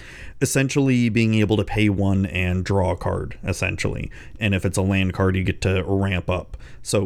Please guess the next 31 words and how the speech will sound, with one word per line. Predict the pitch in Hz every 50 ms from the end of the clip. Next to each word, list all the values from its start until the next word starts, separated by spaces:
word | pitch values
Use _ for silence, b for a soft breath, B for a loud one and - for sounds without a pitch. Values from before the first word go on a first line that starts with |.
| 85
not | 87 104 104 107 107 104 107 117 127
a | 127
bad | 104 98 113 101 101 104 -
card | - - 104 104 98
at | 98 -
all. | 95 92 92 92
If | 92 -
you're | 107 101 98
in | 98
those | 101 95 90 -
colors, | - - - 90 92 92 92 87 -
this | - 98 98 -
would | 113 107 - -
definitely | - - 92 - - 98 98
be | 95 95 92
an | 92
early | 92 87 98 95 92 92 87
pick | 85 - - 92 90 -
for | - 101 98
me. | 92 92 92 92 - - - - B B B B B B B B B B B B
Next | - 123 127 - -
up, | 165 -
we've | 143 143 131
got | 147 147 127 -
Primal | - - - - 110 117 127 143 156 151 147 -
Empathy | - 117 139 - 151 - - - 107 98 92
for | 87 - - 107 98
one | 98 95 104 110 110 113 120 131 147 156 156 156 - -
green | 123 117 113 113 113 120 127 135
and | 104 120 123 123
blue. | 117 104 101 92 90 98 117 151 156